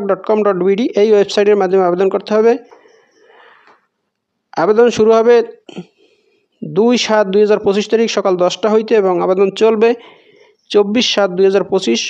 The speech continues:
বিকাল পাঁচটা পর্যন্ত। এখানে আবেদন ফি দুইশত তেইশ টাকা। অনগ্রসর ক্ষুদ্র নৃগোষ্ঠী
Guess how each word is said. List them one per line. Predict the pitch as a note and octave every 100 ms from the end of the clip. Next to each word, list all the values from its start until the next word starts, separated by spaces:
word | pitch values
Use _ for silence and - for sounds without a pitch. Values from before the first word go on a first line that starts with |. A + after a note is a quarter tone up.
| -
বিকাল | F#3 F3 F#3
পাঁচটা | G3 F#3 G#3+ F3+
পর্যন্ত। | E3 D3+ - - _ _ _ _ _ _ _ _ -
এখানে | E3+ A#3 A#3
আবেদন | G#3 A3 A#3+
ফি | - A3+ G3 B3+ - _ _ _ _ _ _ _ _ _ - - _ _ _ _ _ F3
দুইশত | G#3+ A3+ A#3 A3+
তেইশ | G#3 G3+ -
টাকা। | A3+ A#3+ C#4 - _ _ _ _ _ _ _ _ _ _ _ _ - _ _ -
অনগ্রসর | F#3+ A3 A3+ A#3 A3+
ক্ষুদ্র | A3 G3 G#3 A#3 A3+
নৃগোষ্ঠী | G3+ G3+ A#3 A3+ A#3